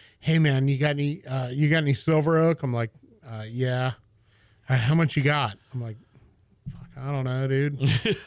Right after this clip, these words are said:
Speaker 1: like,
Speaker 2: Yeah.
Speaker 1: "I don't, I don't keep track of it, but,
Speaker 2: Yeah.
Speaker 1: uh, what do you want?" He's like, "I, I'm out of Silver Oak. I'm having a party this weekend, and I'm,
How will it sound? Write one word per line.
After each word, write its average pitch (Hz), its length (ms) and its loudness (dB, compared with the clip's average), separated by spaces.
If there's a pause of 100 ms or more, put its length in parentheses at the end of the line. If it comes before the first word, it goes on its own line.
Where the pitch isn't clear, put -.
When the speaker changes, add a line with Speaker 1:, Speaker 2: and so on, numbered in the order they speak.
(320)
Speaker 1:
like, 135 140 0
Speaker 2:
Yeah. 151 680 0
Speaker 1:
"I 139 120 2
don't, 135 40 0
I 139 160 0
don't 151 120 2
keep 139 220 0
track 143 300 0
of 135 100 -4
it, 131 240 0
but, 123 120 2
Speaker 2:
Yeah. 107 340 2
Speaker 1:
uh, 123 40 -2
what 131 140 0
do 139 40 4
you 135 100 4
want?" 135 340 2
He's 120 160 -8
like, 107 120 -12 (520)
"I, 139 200 0
I'm 151 200 2
out 151 220 2
of 139 100 2
Silver 147 340 2
Oak. 143 180 2
I'm 143 120 2
having 135 280 2
a 123 40 -2
party 143 400 2
this 135 200 0
weekend, 139 420 0
and 123 180 0
I'm, 117 140 -4